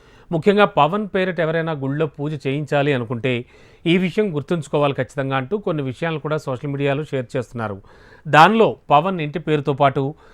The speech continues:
ఆయన గోత్రం, నక్షత్రం, రాశి ఇలాంటి వివరాలను కూడా కొంచెం సెంటిమెంటల్‌గా షేర్ చేస్తుండడం ఇప్పుడు ఎక్కువగా ట్రెండింగ్‌గా కనిపిస్తోంది. పేరు కొణిదెల కళ్యాణ్ బాబని, జనకుల గోత్రమని, మకర రాశని, ఉత్తరాషాఢ నక్షత్రమని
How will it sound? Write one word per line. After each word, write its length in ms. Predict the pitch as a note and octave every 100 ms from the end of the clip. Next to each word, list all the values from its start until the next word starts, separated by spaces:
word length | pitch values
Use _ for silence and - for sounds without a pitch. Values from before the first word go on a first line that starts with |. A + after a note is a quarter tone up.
| - D3
ఆయన 200 | D#3 D#3
గోత్రం, 480 | B2 C#3 E3+ - F3 G#2+ - C3+
నక్షత్రం, 580 | C#3 C3+ F#3+ F3 F3 A#2 - A#2+
రాశి 460 | C3+ D#3+ E3+ C#3 G#2 - - _
ఇలాంటి 400 | D3+ E3+ A#3 A#3+
వివరాలను 420 | A#3 G#3+ G#3+ G#3
కూడా 200 | - F#3+ G3+
కొంచెం 260 | G3+ F3
సెంటిమెంటల్‌గా 760 | E3 A#3 A3+ A#3+ G#3+ E3+ F3+ F3+
షేర్ 260 | E3+ D#3+
చేస్తుండడం 500 | D#3+ D#3+ - D3 D#3 A#3+ - - -
ఇప్పుడు 360 | - E3 - A#3+
ఎక్కువగా 380 | F#3 C#3 F3 E3
ట్రెండింగ్‌గా 440 | D#3 C#3 C3+ C#3
కనిపిస్తోంది. 600 | B2+ A2 G#2 - G#2 F#2+ F#2+ - _ - - -
పేరు 260 | F3+ G3+ A#2 -
కొణిదెల 380 | D#3 E3+ F3
కళ్యాణ్ 380 | D3+ C#3 C3+ C#3+
బాబని, 380 | B2 B2 A#2+ A#2 B2+ - C#3+
జనకుల 480 | A#2+ D3+ G3+ G#3 F3
గోత్రమని, 560 | A#2+ B2+ C3+ C3 B2 B2 C#3 - -
మకర 360 | C#3+ D3 D#3 A3+
రాశని, 460 | F#3 C#3+ C3+ C3 C3 C#3+
ఉత్తరాషాఢ 500 | C#3 - G3 F#3+ F3 C#3
నక్షత్రమని 580 | A#2+ - D#3 E3 D3+